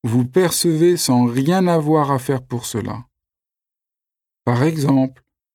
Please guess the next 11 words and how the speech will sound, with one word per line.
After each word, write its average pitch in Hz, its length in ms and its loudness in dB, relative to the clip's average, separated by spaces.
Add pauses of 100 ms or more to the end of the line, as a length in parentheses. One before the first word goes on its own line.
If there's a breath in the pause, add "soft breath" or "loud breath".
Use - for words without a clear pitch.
vous 127 280 0
entendez. 139 600 0 (1400)
Vous 113 260 -4
entendez 117 420 2
ma 147 200 2
voix. 127 600 0 (1400)
Vous 120 220 2
entendez 131 420 4
peut-être 127 520 0
des 131 200 0
sons 135 520 0